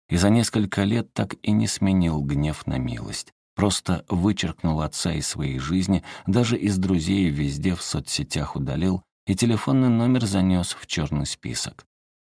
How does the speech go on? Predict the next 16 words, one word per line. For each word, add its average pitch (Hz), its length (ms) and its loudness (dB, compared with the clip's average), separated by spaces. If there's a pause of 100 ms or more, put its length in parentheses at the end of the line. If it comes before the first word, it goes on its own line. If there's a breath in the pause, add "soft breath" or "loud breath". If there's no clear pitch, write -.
(340)
С - 60 -8
тех 104 200 0
пор 131 200 2
Руслан 117 500 2
так - 280 -6
и 92 60 0
жил. 67 360 -4 (280)
Периодически 90 640 2
общался 80 540 -2
с - 160 -6
Мышкой, 95 480 -2
правда, 78 380 -2
в 71 80 -4
основном 78 540 -2
по - 100 -8
телефону, 90 640 -4